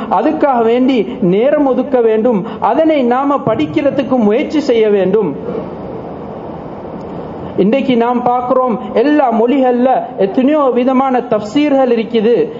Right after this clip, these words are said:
இந்த தஃப்சீர்களை நாங்க வாசிக்க முயற்சி செய்ய வேண்டும், வழங்க முயற்சி செய்ய வேண்டும். உலமாக்கள் இடத்துல போய் இன்னும் நல்ல விளக்கமாக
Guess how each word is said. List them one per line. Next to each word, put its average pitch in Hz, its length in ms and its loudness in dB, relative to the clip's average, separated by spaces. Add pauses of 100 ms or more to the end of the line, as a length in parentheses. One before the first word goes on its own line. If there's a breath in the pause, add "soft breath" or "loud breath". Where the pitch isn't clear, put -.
(140 loud breath)
இந்த 247 140 2
தஃப்சீர்களை 294 680 2
நாங்க 269 340 2
வாசிக்க 277 600 0
முயற்சி 240 300 0
செய்ய 226 300 2
வேண்டும், 214 440 2 (160 loud breath)
வழங்க 302 440 2
முயற்சி 247 340 0
செய்ய 226 280 2
வேண்டும். 220 400 2 (180 loud breath)
உலமாக்கள் 285 580 2
இடத்துல 269 420 0
போய் 269 180 2
இன்னும் 294 280 2
நல்ல 269 280 2
விளக்கமாக 262 800 0